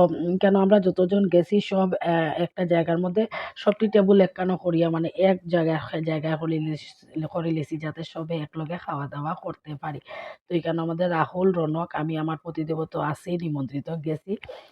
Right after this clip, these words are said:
আর, আহ, যাওয়ার পরে খাওয়া দাওয়া কিতা করলাম, খাওয়া দাওয়া তো বাক্কা কতটা খাওয়া দাওয়া করছি। কিতা কিতা করলাম, পনির পকোড়া করলাম, ভেজিটেবল একটা স্যুপ, তারপরে কর্ন ফ্রাই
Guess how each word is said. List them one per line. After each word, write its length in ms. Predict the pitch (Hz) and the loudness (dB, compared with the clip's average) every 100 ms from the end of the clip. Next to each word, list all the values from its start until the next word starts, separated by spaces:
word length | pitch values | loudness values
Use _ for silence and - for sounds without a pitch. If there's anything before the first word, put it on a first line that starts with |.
| _ _ | _ _
আর, 260 | 160 160 160 - | -4 -2 -2 -2
আহ, 320 | 170 165 160 160 | 0 0 0 2
যাওয়ার 260 | 165 165 | 2 2
পরে 160 | 185 208 | 0 -2
খাওয়া 280 | 214 170 165 | 0 -2 -2
দাওয়া 220 | 175 202 | -2 -2
কিতা 260 | 208 175 160 | -2 -6 -4
করলাম, 280 | 151 147 | -4 -6
খাওয়া 220 | 147 160 160 | -6 -8 -6
দাওয়া 200 | 170 175 | -6 -6
তো 100 | 196 | -6
বাক্কা 500 | 143 - 170 180 226 | -6 -8 -4 -4 -4
কতটা 320 | 214 196 185 | -6 -4 -4
খাওয়া 260 | 170 156 151 | -4 -4 -2
দাওয়া 220 | 139 139 | -2 -2
করছি। 380 | 139 - _ - - _ _ _ _ _ _ _ _ _ _ _ _ | -4 -8 _ -20 -20 _ _ _ _ _ _ _ _ _ _ _ _
কিতা 120 | 185 190 | 0 2
কিতা 240 | 185 170 | 2 2
করলাম, 300 | 156 156 156 - | 0 0 -4 -4
পনির 260 | 175 170 | -4 -4
পকোড়া 360 | 165 160 160 160 | -4 -4 -2 -2
করলাম, 460 | 151 147 139 131 139 - | -2 -2 -2 -4 -8 -8
ভেজিটেবল 480 | 156 170 175 170 165 | -4 -2 -2 -2 -4
একটা 200 | 160 165 | -4 -8
স্যুপ, 420 | 165 - 156 143 - _ | -10 -10 -6 -6 -10 _
তারপরে 420 | 156 147 151 170 - - - _ - | -14 -12 -8 -10 -10 -16 -18 _ 2
কর্ন 240 | 202 196 | 4 4
ফ্রাই 320 | 190 185 180 | 2 2 2